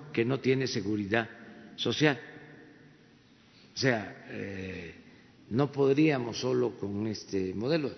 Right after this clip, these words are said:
Estoy hablando de tres mil unidades médicas y de ochenta hospitales.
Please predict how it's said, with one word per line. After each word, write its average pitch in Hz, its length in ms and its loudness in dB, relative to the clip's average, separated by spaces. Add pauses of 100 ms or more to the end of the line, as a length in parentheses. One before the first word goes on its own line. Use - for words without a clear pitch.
(120)
Estoy - 300 2
hablando 117 580 -2 (440)
de 113 120 4
tres 107 320 0
mil 127 220 0
unidades 113 400 0
médicas 120 680 -2 (480)
y 135 440 2
de 107 240 2
ochenta 107 580 0
hospitales. 120 840 -2